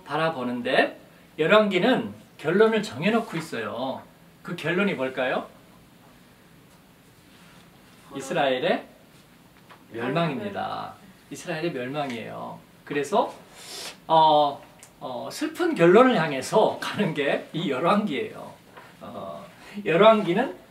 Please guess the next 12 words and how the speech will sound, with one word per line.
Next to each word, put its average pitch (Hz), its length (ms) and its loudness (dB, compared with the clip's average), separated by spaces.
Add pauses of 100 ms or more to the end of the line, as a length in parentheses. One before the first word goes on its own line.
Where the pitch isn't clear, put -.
(220)
왕들이라는 151 880 0
kings, - 600 -6 (120)
그죠? 175 360 -2 (240)
어, - 520 -6 (360)
왕들이라는 175 800 0
이야기죠. 120 580 -2 (140)
그래서 196 500 -2 (540)
이제, 160 480 0 (300)
어, 139 680 4 (1800)
열왕기의 196 420 6
시작은 175 680 2 (560)
다윗이 202 1040 0